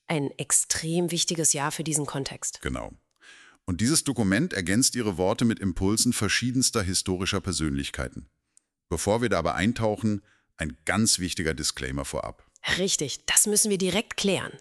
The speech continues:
Speaker 2: Wir betrachten das hier absolut neutral und unparteiisch. Wir machen uns diese religiösen Aussagen auf gar keinen Fall zu eigen und wir predigen ja auch nicht.
Speaker 1: Nein, überhaupt nicht.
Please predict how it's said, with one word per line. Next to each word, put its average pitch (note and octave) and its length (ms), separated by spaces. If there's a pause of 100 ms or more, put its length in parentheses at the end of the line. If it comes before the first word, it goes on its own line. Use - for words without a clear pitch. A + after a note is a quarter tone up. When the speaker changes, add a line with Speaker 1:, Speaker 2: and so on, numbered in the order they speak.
(120)
Speaker 2:
Wir F2 140
betrachten A2+ 420
das A#2+ 140
hier - 180
absolut C3 380
neutral F#2+ 580
und G#2+ 240
unparteiisch. E2+ 720
Wir E2+ 80
machen F#2 260
uns G2+ 280
diese F#2 240
religiösen F#2+ 500
Aussagen G2 460
auf E2+ 220
gar E2+ 200
keinen G#2+ 260
Fall F#2+ 240
zu - 200
eigen G2+ 400 (260)
und F#2 120
wir F#2 80
predigen F2+ 420
ja C#2+ 140
auch - 160
nicht. - 220 (440)
Speaker 1:
Nein, B2+ 240 (160)
überhaupt D3 420
nicht. C#3+ 240